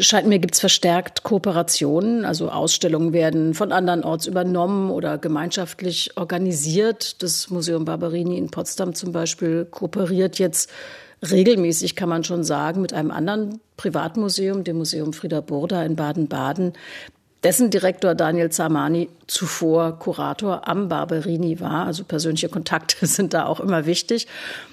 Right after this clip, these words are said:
Eine große Retrospektive des japanischen Komponisten und Klangkünstlers Ryuichi Sakamoto im Hamburger Bahnhof im Herbst, die war bereits in Tokio zu erleben. Und die große Übersichtsausstellung zum Werk des Bildhauers Konstantin Brancusi,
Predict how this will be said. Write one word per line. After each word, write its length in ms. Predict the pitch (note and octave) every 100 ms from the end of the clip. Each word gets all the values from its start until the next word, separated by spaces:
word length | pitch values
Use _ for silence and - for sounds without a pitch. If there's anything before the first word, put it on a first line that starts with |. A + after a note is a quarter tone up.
| -
Eine 100 | G3+
große 360 | F#3+ G#3 A3+ F#3
Retrospektive 880 | F3+ G3 - F#3+ D#3+ - F#3 G3+ G#3+
des 240 | F3 -
japanischen 580 | F3+ F3+ E3 E3 - F3
Komponisten 640 | G3 E3 F3 E3+ - F#3
und 160 | E3 D#3
Klangkünstlers 880 | E3 D#3+ D#3+ F3 D#3+ E3+ D#3 - _ -
Ryuichi 720 | F3 E3 E3 E3 F3 D#3 D#3
Sakamoto 800 | - D#3+ D3+ D#3 D#3+ E3 F3 E3
im 280 | E3 E3+ D#3+
Hamburger 320 | D#3 D3 D3+
Bahnhof 460 | D3+ D3 D#3 D#3+
im 140 | - D#3+
Herbst, 440 | E3+ D3 - - - - -
die 360 | F3 D#3+ G3
war 120 | E3+ D3+
bereits 360 | D#3 D#3 -
in 120 | - D#3
Tokio 360 | E3 D#3+ A3
zu 160 | G3+ A3
erleben. 460 | G3 F#3+ G3 F#3+ - - - - - -
Und 120 | F#3+
die 40 | F#3
große 760 | F#3+ G3+ G3 F#3+ F3 E3 - _ _
Übersichtsausstellung 1000 | B3 C#4+ B3+ F#3+ - - E3 E3+ F3 E3
zum 200 | E3 D#3+
Werk 240 | D#3+ E3 F3
des 160 | F3
Bildhauers 600 | E3+ E3+ F#3+ E3 D#3+ D#3+
Konstantin 600 | - E3 F3+ D#3+ - E3+
Brancusi, 840 | D#3 D3+ D3+ - G#3 B3+ - -